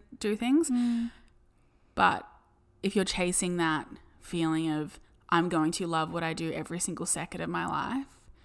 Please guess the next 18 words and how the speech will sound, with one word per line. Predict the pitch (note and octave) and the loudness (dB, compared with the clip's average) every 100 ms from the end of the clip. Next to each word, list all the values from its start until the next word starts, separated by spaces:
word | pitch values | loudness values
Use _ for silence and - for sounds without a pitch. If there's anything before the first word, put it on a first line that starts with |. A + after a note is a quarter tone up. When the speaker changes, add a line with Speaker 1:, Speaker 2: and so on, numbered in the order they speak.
| - - - | -20 -10 -2
Speaker 1:
I | F3 | 0
don't | F3 D3 | 0 -2
think | D#3 | -4
that's | - - | -6 -8
realistic. | G2 F2 F#2 - - - - | -8 -8 -8 -8 -8 -10 -8
Speaker 2:
It's | C4+ - | -8 -2
not | B3 B3 | -2 0
realistic | B3+ B3+ - B3+ A#3+ | 0 -2 -6 -10 -6
at | B3 A#3+ | -6 -4
all. | B3 B3 C4 F4 - | -4 -2 4 6 6
Alrighty, | - C4+ C4 C4 | 6 6 4 2
from | C#4 D4+ | 0 0
here, | D#4 E4+ | 0 0
let's | D#4+ B3+ - | 0 0 0
move | C4 C4+ | 2 2
on | B3 A#3+ A#3 C#4 - - | 2 2 0 -2 -8 -6
to | A#3+ A#3+ - | -2 -2 -4
unprofessional | - B3+ C#4+ F4+ G4 - - - C#4+ - A#3+ A3+ - A#3+ A#3+ A#3 A#3 | -4 0 0 -2 -8 -16 -14 -4 -4 0 -2 -2 2 4 4 2 0